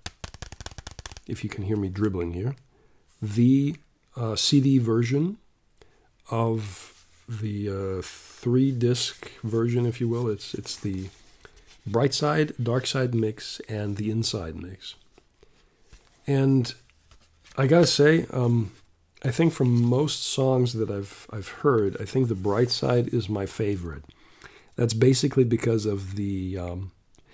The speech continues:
the added bass tone to it. There's a bass line in some songs that is so strong. Um, I'm a sucker for that. And it accompanies Peter's voice perfectly, I think.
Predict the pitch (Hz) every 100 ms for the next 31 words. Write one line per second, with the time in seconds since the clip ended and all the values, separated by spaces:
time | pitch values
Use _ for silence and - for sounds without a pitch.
0 | - _ - 120 113 104 104 92 90 92
1 | - - 98 80 80 - 101 - - 101
2 | 101 98 92 117 120 - 117 117 107 101
3 | 113 107 - 107 101 95 92 85 - -
4 | 139 139 - 113 92 80 98 _ - -
5 | - - _ _ - 104 101 120 127 -
6 | 143 131 107 - 85 76 - - _ 131
7 | 110 110 107 - - - 135 135 123 185
8 | 196 202 151 - 147 131 98 95 113 123
9 | - - - 190 - 135 95 87 80 85
10 | - - -